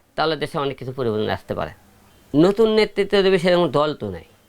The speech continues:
সেরকম দল তো তৈরিও হয়নি। কারণ, আহ, দেশের জনগণ দুইটি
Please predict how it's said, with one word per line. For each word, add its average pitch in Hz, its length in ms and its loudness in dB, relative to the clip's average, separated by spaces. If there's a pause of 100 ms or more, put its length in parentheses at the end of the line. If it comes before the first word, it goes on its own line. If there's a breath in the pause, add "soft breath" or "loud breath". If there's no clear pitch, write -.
(880)
সেরকম 160 420 0
দল 143 220 0
তো 160 80 -10
তৈরিও 156 380 0
হয়নি। 90 280 -10 (640 soft breath)
কারণ, 156 400 -4
আহ, 127 340 -8 (100)
দেশের 151 300 -8
জনগণ 165 340 -6
দুইটি 151 260 -8